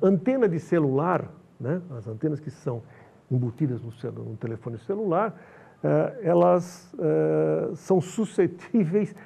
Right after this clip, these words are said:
a uma inspeção de cem por cento, porque grande parte disso, eh, os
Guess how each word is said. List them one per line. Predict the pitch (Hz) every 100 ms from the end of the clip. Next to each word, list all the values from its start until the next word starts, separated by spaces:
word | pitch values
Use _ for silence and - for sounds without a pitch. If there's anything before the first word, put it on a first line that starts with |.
| -
a | 160
uma | 170
inspeção | 180 180 185 - 185
de | 180
cem | 175 180
por | 170 208
cento, | - 208 208
porque | - 220
grande | 170 196 262 220 180
parte | - 147 143 - 165
disso, | 131 180 202 - 247 - - - - _
eh, | 165 160 160 165 - - - 180 - 240 196 165 170
os | 160 156